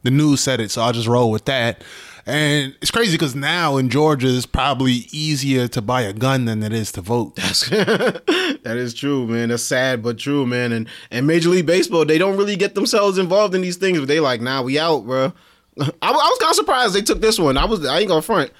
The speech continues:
Speaker 2: I was definitely surprised, man. And people, they, I, I, obviously they caught backlash from people who were in favor of that bill and felt like, you know, baseball is, uh, sticking their nose somewhere where it doesn't belong. But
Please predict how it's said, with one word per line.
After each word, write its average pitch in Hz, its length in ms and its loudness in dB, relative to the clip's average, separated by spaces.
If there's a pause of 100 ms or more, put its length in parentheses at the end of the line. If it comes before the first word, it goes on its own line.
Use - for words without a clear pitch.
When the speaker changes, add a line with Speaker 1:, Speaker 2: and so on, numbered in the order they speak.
(200)
Speaker 2:
I - 120 -10
was 147 80 -4
definitely 170 280 0
surprised, 151 520 0
man. 135 140 -2
And 123 80 -4
people, 151 300 -2
they, 147 260 2 (220)
I, 160 220 0
I, 170 100 -6
obviously 160 360 2
they 151 40 2
caught 143 200 0
backlash 135 420 0
from 131 100 -4
people 135 240 0
who 127 260 -2 (300)
were 135 240 0
in 131 120 -2
favor 160 340 0
of 131 140 4
that 117 220 -2
bill 117 460 -2
and 113 340 -4
felt 117 200 -4
like, 104 180 -6
you 104 40 -12
know, 104 120 -8
baseball 113 580 -4 (300)
is, 110 180 -4
uh, 104 320 -4 (920)
sticking 135 280 -2
their 123 100 0
nose 120 280 0
somewhere 117 260 0
where 113 100 -2
it 110 60 -8
doesn't 120 240 -4
belong. 131 400 -2
But 139 200 0